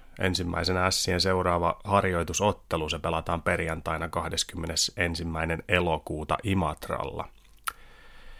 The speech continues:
Ja se on Ässät Jokerit. Jotenkin tätä voisi ennakoida esimerkiksi vaikka niin, että kyseessä ei välttämättä ole ihan se kaikista arkisin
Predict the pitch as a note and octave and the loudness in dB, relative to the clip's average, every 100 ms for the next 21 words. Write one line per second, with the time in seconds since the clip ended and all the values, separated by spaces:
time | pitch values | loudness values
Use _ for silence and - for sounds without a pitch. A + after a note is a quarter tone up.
0 | - - - G2 F2 - G2+ F#2+ F#2+ - | -20 -20 -2 2 4 6 8 8 6 6
1 | A2+ - F#2 - G2 G2+ - D2+ D2 - | 6 6 4 2 4 4 0 -4 -4 -4
2 | G#2+ C3 B2 A2+ G2+ F#2 - - - - | 0 6 6 6 0 -2 -6 -14 -16 -18
3 | - G2+ G2 F#2 F#2+ F#2 F#2+ G2 F2+ F2 | -4 -2 2 2 4 4 4 4 2 0
4 | E2 E2+ F2+ F2+ E2+ E2+ E2 - - E2 | 2 2 2 0 0 -2 -6 -4 -2 0
5 | E2+ E2+ - F2 F2+ G2 F2 D#2 D2+ - | 0 0 0 0 4 6 4 2 -4 -8
6 | E2 F2 E2 E2+ E2 - D#2+ G2+ G2 F2+ | -6 -4 0 2 2 2 2 8 8 8
7 | D#2+ - - - F2 E2+ - E2 D2+ - | 4 -4 -16 -4 2 2 0 -6 -6 -4
8 | E2 E2+ E2+ E2 - - E2+ E2 E2 - | -2 2 2 0 -2 -8 -4 -4 -4 -2
9 | F2+ E2 D#2 D#2+ - F2 F#2 E2+ - D#2 | 0 0 0 -2 0 2 4 4 0 -6
10 | - D2 | -6 -8